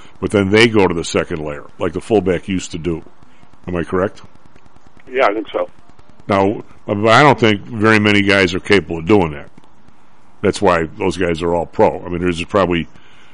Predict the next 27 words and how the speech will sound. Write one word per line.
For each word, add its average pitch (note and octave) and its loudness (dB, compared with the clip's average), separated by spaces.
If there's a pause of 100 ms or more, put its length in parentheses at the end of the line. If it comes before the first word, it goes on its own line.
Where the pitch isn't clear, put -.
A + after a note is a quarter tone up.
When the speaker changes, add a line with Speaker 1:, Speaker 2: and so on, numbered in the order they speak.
(120)
Speaker 1:
ten B2 0
guards G2+ 6
in F#2 -2
the F2 -2
league F2 2
that, E2+ -4
that F2 -4
can F2 -6
do F#2+ 2
that, F2 0
and F2 -6
they're, E2+ -2
and F2 -8 (300)
that's G#2+ -4
why G2+ 4
guards G#2 4
are F2+ -4
starting G2 0
to F#2 -4
make E2+ 0 (480)
almost G#2+ -4
as F2+ -6
much F2+ -4
money F2+ -2
in D#2 -6
tackles F2 -2
on, E2 -8